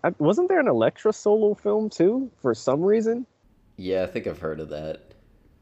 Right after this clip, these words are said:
Speaker 2: I don't know anything about it. So what do we like about how either of these, let, let's, let's again try to start with the positives, like we did for the protagonist section.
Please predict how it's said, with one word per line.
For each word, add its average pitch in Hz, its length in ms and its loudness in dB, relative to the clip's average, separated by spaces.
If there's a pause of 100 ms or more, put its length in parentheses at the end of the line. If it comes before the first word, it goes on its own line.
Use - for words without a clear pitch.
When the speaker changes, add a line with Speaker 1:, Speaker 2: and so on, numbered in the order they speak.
(440)
Speaker 2:
I 87 60 -4
don't 82 120 -4
know 78 100 -8
anything - 280 -10
about 69 340 -10
it. 73 240 -14 (400)
So 135 200 0
what 139 180 0
do 208 60 2
we 196 180 0
like 98 600 -2
about 82 460 -2
how 78 580 -6 (460)
either 85 360 -4
of 73 160 -10
these, 78 260 -8
let, 107 140 -4
let's, 120 260 -2
let's 123 160 -4
again 104 280 0
try 117 200 0
to 110 60 -4
start 104 220 -2
with 92 100 -6
the - 60 -16
positives, - 880 -12
like 78 120 -10
we 78 80 -12
did 80 160 -10
for 82 60 -18
the 78 80 -16
protagonist - 600 -10
section. - 480 -12